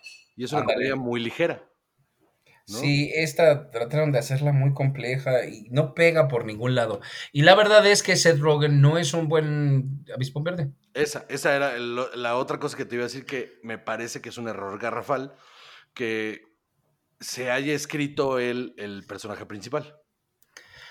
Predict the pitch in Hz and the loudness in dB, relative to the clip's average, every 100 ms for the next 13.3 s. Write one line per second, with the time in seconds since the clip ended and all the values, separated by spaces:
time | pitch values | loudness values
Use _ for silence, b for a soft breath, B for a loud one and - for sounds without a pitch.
0 | B - 98 101 - - - _ - - | B -16 -16 -16 -14 -14 -14 _ -16 -16
1 | - - 110 131 117 147 131 101 _ _ | -16 -14 -12 -10 -8 -6 -6 -8 _ _
2 | _ - - - - _ _ _ _ _ | _ -8 -6 -8 -10 _ _ _ _ _
3 | - 90 - 87 - B B B B B | -8 -8 -6 -8 -12 B B B B B
4 | - 113 117 117 123 151 151 147 156 135 | -6 0 2 2 4 6 6 6 4 4
5 | 139 143 139 135 127 131 135 127 117 104 | 6 8 8 6 4 0 2 0 0 -2
6 | 101 98 120 123 123 117 104 104 117 113 | -6 -2 0 0 0 -2 -4 -4 -4 -6
7 | 101 113 135 - - - _ _ _ _ | 0 0 0 -2 -2 -6 _ _ _ _
8 | _ _ _ _ - 147 147 147 147 - | _ _ _ _ -14 -6 -4 -4 -6 -20
9 | _ 120 117 131 135 - 117 - - 107 | _ -8 -4 -4 -4 -8 -12 -12 -14 -14
10 | 95 95 92 90 _ _ b b b b | -14 -14 -16 -20 _ _ b b b b
11 | b - - 123 110 92 87 95 87 85 | b -14 -8 -4 -4 -4 -6 -6 -8 -8
12 | 85 71 71 - 95 98 90 76 80 135 | -10 -10 -12 -14 -18 -12 -12 -12 -12 -12
13 | 139 139 135 | -10 -8 -8